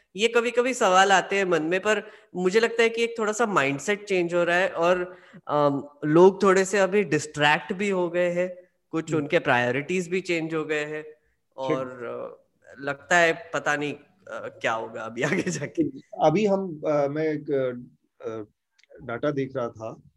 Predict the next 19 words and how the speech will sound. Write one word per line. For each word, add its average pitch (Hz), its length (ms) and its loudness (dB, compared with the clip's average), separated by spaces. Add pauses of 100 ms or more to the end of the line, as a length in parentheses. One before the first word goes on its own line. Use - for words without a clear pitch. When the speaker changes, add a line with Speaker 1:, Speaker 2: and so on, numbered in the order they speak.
(400)
Speaker 2:
जो 117 100 -12
कि 117 500 -14
पब्लिक 120 300 -12
डोमेन 120 300 -10
में 127 160 -8
आया 113 220 -4
और 120 500 -2 (400)
बिहार 147 300 0
इलेक्शन 156 320 0
से 165 120 -2
पहले 139 320 0
जो, 131 300 0
अ, 120 480 -2
इलेक्टोरल 123 440 -6
बॉन्ड 113 260 -6
एसबीआई 110 320 -8
ने 113 80 -10
बेचे, 101 380 -10 (540)
उसमें, 131 560 -6